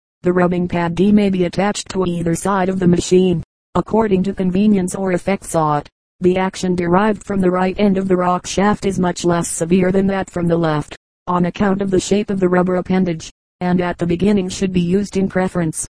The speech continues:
In figure six, the patient sits on an ordinary stool, or, if feeble, in a chair, and presents any portion of the chest or abdomen to the action of the rubber. The instrument is raised or lowered to suit convenience,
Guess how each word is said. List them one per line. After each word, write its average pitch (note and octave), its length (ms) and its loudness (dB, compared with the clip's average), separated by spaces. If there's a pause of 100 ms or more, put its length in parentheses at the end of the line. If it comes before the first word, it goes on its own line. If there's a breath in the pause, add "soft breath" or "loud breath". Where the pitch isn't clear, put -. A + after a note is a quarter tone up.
(220)
In F3+ 160 -2
figure F3+ 360 2
six, - 380 -8 (340)
the F3+ 100 2
patient F#3 420 -2
sits - 280 -4
on F#3+ 180 0
an F3 120 0
ordinary F#3 500 0
stool, F3+ 500 2 (320)
or, E3 260 0 (300)
if F3+ 140 -6
feeble, F#3 420 0 (300)
in F3 120 0
a F3 60 0
chair, F3 420 0 (300)
and F3+ 180 0
presents G3 440 -2
any F#3+ 260 0
portion G#3 420 -2
of F#3 80 0
the F#3+ 120 -2
chest G#3 380 -4
or F3+ 180 -2
abdomen G3 420 0
to F#3 100 -2
the F3 160 2
action G3 360 -2
of F3+ 100 -2
the F3 80 2
rubber. F3 340 0 (320)
The F3+ 140 -2
instrument F#3+ 580 -2
is G3 140 -2
raised G3 340 0
or F#3+ 200 -2
lowered F#3+ 380 0
to F#3+ 140 -2
suit F3+ 260 -2
convenience, F3+ 720 0